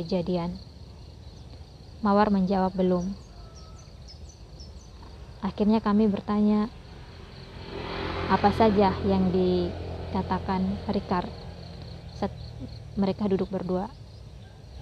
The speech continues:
Mawar menjawab, "Tidak ada." Kami jadi bingung. Masa iya duduk hampir sejam, tak ada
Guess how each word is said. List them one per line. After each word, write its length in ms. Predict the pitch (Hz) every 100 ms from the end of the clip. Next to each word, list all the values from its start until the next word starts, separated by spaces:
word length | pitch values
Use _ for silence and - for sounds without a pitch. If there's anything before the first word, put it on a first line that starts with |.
| - - - - - - - 202
Mawar 320 | 190 196 202 - -
menjawab, 400 | 196 185 185 180 - -
"Tidak 240 | 196 208 -
ada." 240 | 175 185 - - - - - - - - - - - -
Kami 240 | 214 233
jadi 240 | 196 185
bingung. 400 | 175 196 185 180 - - - - - - - -
Masa 240 | 233 220 214
iya 240 | 208 208
duduk 320 | 208 202 202
hampir 320 | 208 196 208 196
sejam, 480 | 202 170 196 190 214 -
tak 160 | 202 190
ada 480 | 185 185 185 185